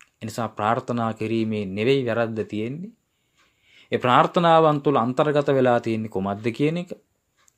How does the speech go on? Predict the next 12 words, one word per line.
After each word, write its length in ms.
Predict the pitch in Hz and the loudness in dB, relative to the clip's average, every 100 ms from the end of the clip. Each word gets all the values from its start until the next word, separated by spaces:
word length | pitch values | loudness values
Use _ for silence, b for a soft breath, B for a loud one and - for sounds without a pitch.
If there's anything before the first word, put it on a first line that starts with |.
| _ - | _ -2
ඒව 140 | 120 | 0
හොඳට 560 | 120 117 127 147 160 160 | 2 0 2 4 4 4
නුවණින් 400 | 127 123 127 113 | 2 2 0 0
අවබෝධ 460 | 107 139 143 135 | -2 4 4 4
කරගෙන 420 | 123 113 117 127 139 190 _ _ _ _ _ _ _ - | 2 -2 -4 -4 -6 -10 _ _ _ _ _ _ _ -4
බෞද්ධයාගේ, 960 | 104 143 151 147 160 156 160 151 139 123 - _ _ | 2 2 2 2 4 4 4 4 4 2 -2 _ _
අපේ 320 | - 101 113 104 | -12 -4 -2 -2
හැම 160 | 104 | -4
දෙනාගේම 760 | 120 113 117 139 151 151 147 139 | -2 -2 2 2 2 2 2 2
පරම 320 | 127 113 120 139 | -2 -2 -2 0
නිෂ්ඨාව 680 | 117 110 - - 165 160 156 | -2 -6 -10 -2 0 2 2
වෙච්ච 340 | 120 117 - | 0 -4 -8